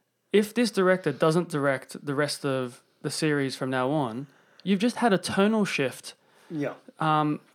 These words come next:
Speaker 1: to a movie. And that's why Army of Darkness came to me, because obviously you have two fairly serious <laughs> films before that in Evil Dead and Evil Dead two.
Speaker 2: But it was the same director, right?
Speaker 1: Same, yeah, same
Speaker 2: Yeah.
Speaker 1: director. But then he had a tonal shift just in that, and it became a cult classic and so forth.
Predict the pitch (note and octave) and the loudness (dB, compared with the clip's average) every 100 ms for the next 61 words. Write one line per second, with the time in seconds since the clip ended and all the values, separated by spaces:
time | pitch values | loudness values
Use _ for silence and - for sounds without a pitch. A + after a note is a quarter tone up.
0 | _ - E3 D3+ D#3 F3+ D3 C3+ D#3 E3 | _ -2 2 4 4 4 4 2 2 2
1 | F3+ D#3+ D#3 D#3 D#3 C#3+ D3+ C#3+ C#3+ - | 2 2 2 2 2 2 0 0 -2 -4
2 | D3 C3+ C3+ C#3+ E3 A#2+ B2+ C3+ C#3 C3+ | -2 -2 -2 -2 0 0 -2 -4 -2 -2
3 | C3+ C3+ D3 C3+ C3 - - F3 - D#3 | -2 -2 -2 -2 -4 -4 -2 -2 0 0
4 | C#3 - C#3 C3 B2+ - - - D#3+ C#3 | 0 -2 -2 -2 -2 -6 -8 -2 0 2
5 | E3 G3+ - - - - - - D3+ E3 | 0 0 -4 -18 -20 -16 -12 -6 0 0
6 | B2 A#2+ F#3+ - _ - C3+ D3+ C#3+ B2+ | 0 0 -2 -4 _ -10 -8 -6 -6 -4
7 | A#2 B2+ A#2+ B2+ B2+ C3 C3 A2 - C3+ | -4 -2 -2 -2 -2 -2 -2 -4 -2 -2
8 | C3 D3+ _ _ - C#3+ C3+ B2 C3+ D3+ | -4 -8 _ _ 0 2 4 4 6 6
9 | B2 B2 C#3 - A2 A2 E3+ D#3 D3+ - | 6 4 4 2 0 2 2 2 0 2
10 | E3+ C3+ E3+ D3+ D#3 D3+ B2+ C3+ D#3+ E3+ | 2 4 2 4 2 2 0 0 0 4
11 | F3 F3 F#3 D3 C#3+ D#3 C#3+ C3 - C3+ | 6 6 6 4 2 2 2 0 -2 -4
12 | - D3 - C3+ D3 D3+ C#3+ C#3 C#3+ D3 | -2 -4 -2 0 2 2 0 -2 -2 -2
13 | C3 - B2+ - G#3 G3 F#3+ E3 D3 C#3+ | -2 -2 -4 0 2 2 4 2 0 -4
14 | B2+ C#3+ C3 D3+ B2+ | -4 -2 -2 -2 -4